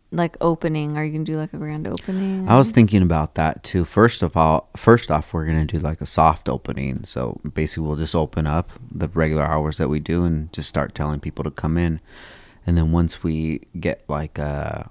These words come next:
Speaker 2: familiar with everything, whatever little issues would pop up, you know, we're gonna need to get bags or something like that, or, you know, give out stickers, or just see what the temperature's like, you know,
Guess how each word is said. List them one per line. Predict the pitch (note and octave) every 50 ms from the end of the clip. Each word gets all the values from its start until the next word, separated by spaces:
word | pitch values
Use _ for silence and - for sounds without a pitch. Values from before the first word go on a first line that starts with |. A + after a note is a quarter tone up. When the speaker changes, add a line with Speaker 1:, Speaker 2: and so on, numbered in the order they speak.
| - _ _ _ _ - - - - -
Speaker 2:
familiar | - - - A2+ G2 F#2 F2+ F2 F2 F2 F2
with | E2+ E2 -
everything, | F2+ E2 E2+ - - F2 - F2+ E2 D#2 D2+ D2+ D#2 D#2 D#2 D2
whatever | - F#2 F#2 G2 F2+ F#2 F2+ F2
little | E2+ E2+ F2 F2 E2+ - -
issues | D#2+ - - F#2 E2+ D#2 - -
would | F2 - - -
pop | D#2 D#2+ E2 - -
up, | D2+ D2 C#2+ D2 D2+ - - -
you | - - D2+
know, | D2+ D2+
we're | D2+ E2 E2+
gonna | E2+ D#2+ D#2
need | D2+ C#2
to | C#2
get | - - G#2+
bags | - E2 D#2+ E2 - - - E2 E2 E2 D#2 - -
or | D#2+ D2+
something | - - D#2+ D2+ - - D#2 D#2
like | D2+ D2+ - -
that, | - D2 C#2+ D2 D2 D2 D2 D2 D2 -
or, | D#2 - - - - - - - - - -
you | F#2+ F#2+
know, | F#2+
give | F2 F#2+ F2+ E2+
out | E2+ E2+ E2
stickers, | - - - - F2 E2 - - E2+ E2+ E2 E2+
or | F#2+ G2
just | A#2 A#2+ -
see | - C#3
what | A#2+ A#2 - A2+ A#2+ -
the | -
temperature's | - - - A2+ G#2+ - - - F#2+ F2+ E2+ A2+
like, | G2+ F#2 E2 - - - -
you | D#2+ E2+
know, | E2 E2+ F2+ G2